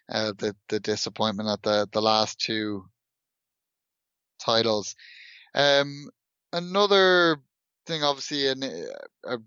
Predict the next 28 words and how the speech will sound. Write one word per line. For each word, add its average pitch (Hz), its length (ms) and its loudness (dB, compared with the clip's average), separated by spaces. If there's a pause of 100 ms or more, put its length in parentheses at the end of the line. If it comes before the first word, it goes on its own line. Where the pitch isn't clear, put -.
(420)
recent 151 560 -6
enough 131 600 2
acquisition 127 800 -2
for 120 140 -6
T 127 160 -2
H 120 220 0
Q 131 80 -2
Nordic 120 340 2
was 107 140 -2
Gunfire 117 720 2
Games, 135 720 -6 (460)
um, 107 640 0 (340)
popularly 110 560 0
known 110 440 -2
for 110 240 0
the 98 400 2 (280)
Remnant 113 600 -2
from 113 280 -4
the 110 140 0
Ashes, 110 760 -2
and 98 140 -8
then 98 240 -8 (460)
most 107 280 -8
recently 107 460 -6 (640)
Chronos 117 760 2
Before 123 500 -2
the 120 160 2
Ashes. 117 600 0